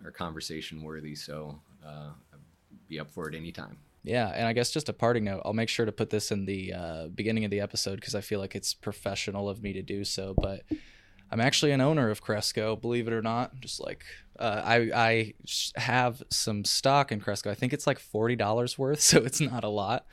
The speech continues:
Speaker 1: Thank you for your
Speaker 2: But
Speaker 1: support.
Speaker 2: hey, I'm just, you know, visiting my headquarters, you know. I'm just trying to be funny, uh,
Speaker 1: Good.
Speaker 2: here. But, uh, yeah,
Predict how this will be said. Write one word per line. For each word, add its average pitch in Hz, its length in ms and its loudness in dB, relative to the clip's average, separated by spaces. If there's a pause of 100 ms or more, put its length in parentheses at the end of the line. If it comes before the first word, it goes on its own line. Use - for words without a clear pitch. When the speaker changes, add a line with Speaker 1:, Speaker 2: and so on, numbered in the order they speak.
(120)
Speaker 1:
Thank 90 220 -4
you 98 80 0
for 98 100 -8
your 92 120 -4
Speaker 2:
But 120 120 2
Speaker 1:
support. 156 280 2
Speaker 2:
hey, - 40 -8
I'm 127 80 -2
just, 123 200 2
you 135 80 4
know, 123 180 2 (240)
visiting 131 340 4
my 120 140 2
headquarters, 117 840 -2
you 120 100 -2
know. 113 200 -4 (440)
I'm 120 80 -10
just - 280 -8
trying - 200 -8
to - 80 -16
be - 80 -12
funny, - 420 -12
uh, 92 220 -4
Speaker 1:
Good. 101 100 -4
Speaker 2:
here. 95 220 -2
But, 98 340 -2
uh, 90 360 -2 (120)
yeah, 107 380 0